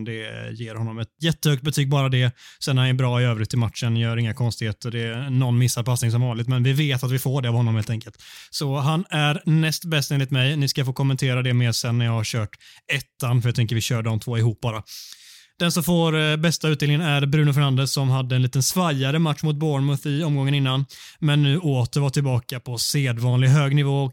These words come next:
läckert chippar in två ett, samtidigt som han enligt mig var bra i spelet över hela banan.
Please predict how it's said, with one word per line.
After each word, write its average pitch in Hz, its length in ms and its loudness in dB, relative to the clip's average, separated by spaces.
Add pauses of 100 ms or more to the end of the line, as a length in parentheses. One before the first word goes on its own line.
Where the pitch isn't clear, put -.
(120)
läckert 156 460 -2
chippar 175 240 0
in 170 100 2
två 180 220 0
ett, 165 100 0 (440)
samtidigt 165 420 -2
som 160 160 0
han 156 180 -2
enligt 180 220 2
mig 156 200 2
var 151 200 -2
bra 160 500 0
i 151 140 2
spelet 127 440 0
över 117 520 -4
hela 113 520 -8 (160)
banan. 143 540 0